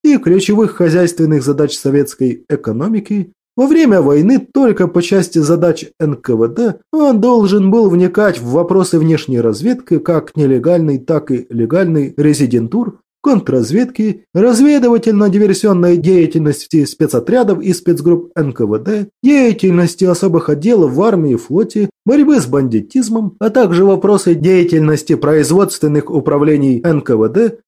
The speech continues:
не считая таких мелких проблем, как ликвидация пробок на транспорте и поиск затерявшегося оборудования. Кроме того, он лично курировал производство танков, стрелкового вооружения, артиллерии, минометов, боеприпасов,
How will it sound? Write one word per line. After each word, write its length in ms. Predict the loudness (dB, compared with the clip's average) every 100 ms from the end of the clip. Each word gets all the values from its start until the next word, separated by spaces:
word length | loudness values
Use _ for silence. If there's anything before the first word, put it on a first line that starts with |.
| _ _
не 140 | 0 0
считая 480 | 0 -2 2 2 2
таких 340 | 0 -2 0
мелких 380 | 0 0 -4 -6
проблем, 480 | -8 -4 -2 -2 -6
как 300 | -2 -2 0
ликвидация 640 | 0 2 2 2 0 0 -2
пробок 400 | 0 -2 -4 -6
на 100 | -6
транспорте 800 | -2 -2 0 -2 -2 -2 -2 -4 _
и 60 | -4
поиск 460 | 2 2 2 0
затерявшегося 1080 | -4 -2 2 2 2 0 0 0 0 -4 -4
оборудования. 800 | -6 0 2 2 2 0 -2 -4 -12 _ _
Кроме 320 | 0 2 0
того, 420 | -2 -6 -4 -6 -8 -2
он 140 | 2
лично 400 | 4 2 0 -2
курировал 640 | 0 2 4 4 2 2
производство 760 | 2 0 2 0 -2 -4 -10 -10
танков, 600 | -2 0 0 0 -4 -4
стрелкового 800 | -4 -2 -2 -2 0 2 2 2
вооружения, 880 | 2 2 2 0 0 -2 0 -4 -6 -2
артиллерии, 800 | -2 0 -2 0 2 2 2 2
минометов, 800 | 0 0 -2 0 -2 -2 -4 0
боеприпасов, 880 | 0 0 -2 -4 -2 -2 -2 -4